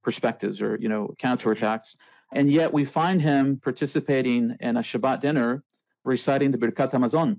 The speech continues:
the, the, the grace after meals. And one of the individuals who was Jewish and is hosting this, this Shabbat dinner says, "I don't understand, you know, you, on the one hand, you're an important figure in the city,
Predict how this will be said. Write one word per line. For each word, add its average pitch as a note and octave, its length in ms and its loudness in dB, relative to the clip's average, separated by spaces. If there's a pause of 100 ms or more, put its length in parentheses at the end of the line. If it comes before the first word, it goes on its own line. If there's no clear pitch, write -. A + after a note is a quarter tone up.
(100)
the, A2+ 340 0
the, A2 320 -2
the A#2+ 80 -6
grace B2 240 0
after B2+ 220 -2
meals. C3 500 0 (220)
And C#3 200 2
one D#3+ 120 2
of E3+ 60 0
the E3+ 100 4
individuals D3+ 560 0
who C#3 80 -2
was B2 140 -2
Jewish F3+ 580 0
and C3 160 2
is A#2+ 140 -2
hosting D3 400 0
this, A#2+ 300 -2
this A#2+ 200 -2
Shabbat B2 340 -2
dinner E3 220 0
says, C3 260 -2
"I C3+ 100 -4
don't D#3+ 140 0
understand, D3+ 520 -2
you A#2+ 40 2
know, B2 100 2
you, B2 340 0 (280)
on C3 140 0
the C3+ 100 4
one D#3 160 2
hand, D3+ 340 2
you're B2+ 680 4
an A#2 80 -6
important C#3 400 0
figure C#3 260 0
in A#2 60 2
the A#2 60 0
city, F3 600 2